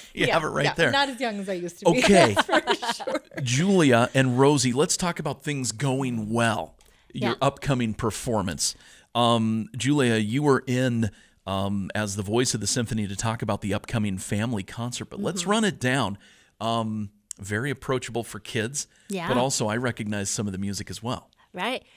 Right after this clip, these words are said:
Speaker 3: So, um, this is our annual family concert. We do this once a year. And, um, we have two daytime shows for schools all over western Montana to come in. And so all the fourth graders will come. And this is a great opportunity for kids to learn about instruments, sit in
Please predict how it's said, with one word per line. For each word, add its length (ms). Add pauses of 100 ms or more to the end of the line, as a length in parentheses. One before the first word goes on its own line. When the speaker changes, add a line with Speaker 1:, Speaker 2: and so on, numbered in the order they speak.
(120)
Speaker 3:
So, 380
um, 320
this 200
is 120
our 220
annual 340
family 360
concert. 460
We 120
do 160
this 200
once 220
a 60
year. 300 (340)
And, 420
um, 300
we 160
have 420
two 500
daytime 380
shows 340
for 160
schools 460 (220)
all 280
over 300
western 440
Montana 420
to 100
come 240
in. 300
And 160
so 100
all 220
the 80
fourth 300
graders 380
will 100
come. 300 (300)
And 100
this 140
is 60
a 80
great 220
opportunity 800
for 300
kids 280
to 100
learn 280
about 260
instruments, 560
sit 160
in 280